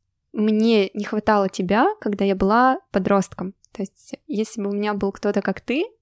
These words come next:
и моя бы жизнь была по-другому. То есть я бы, э, знала, как важно заниматься сексом, как это может быть, ну, приятно, наверное. Вот, и это было самым классным поинтом, который я слышала.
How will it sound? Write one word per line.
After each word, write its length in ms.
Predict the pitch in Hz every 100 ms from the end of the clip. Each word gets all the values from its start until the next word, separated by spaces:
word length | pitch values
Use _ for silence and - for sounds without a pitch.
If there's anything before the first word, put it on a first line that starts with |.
| - _
и 200 | 208 202
моя 300 | 196 196 214
бы 80 | 220
жизнь 220 | 226 220
была 180 | 208 208
по-другому. 600 | 202 208 202 190 175 214 _
То 80 | 190
есть 300 | 190 - -
я 260 | 185 185 190
бы, 280 | 180 190 185 - - - -
э, 140 | 196 190
знала, 500 | 196 202 214 202 190
как 300 | - 190 -
важно 560 | 190 196 202 202 190
заниматься 480 | 196 190 190 185 -
сексом, 500 | - 185 175 - 208
как 280 | 196 190 -
это 140 | -
может 340 | 175 175 170 165
быть, 360 | 175 175 - -
ну, 160 | 208 180
приятно, 600 | - 180 165 185 208 196
наверное. 580 | 196 196 190 190 185 190 - - - - - _ -
Вот, 320 | 196 190 190
и 40 |
это 200 | 190 196
было 380 | 196 196 202 202 - -
самым 340 | - 190 196
классным 460 | - 180 180 - 190
поинтом, 480 | - 180 185 202 190
который 400 | 208 202 190 190
я 80 |
слышала. 580 | 190 - 196 - 220 202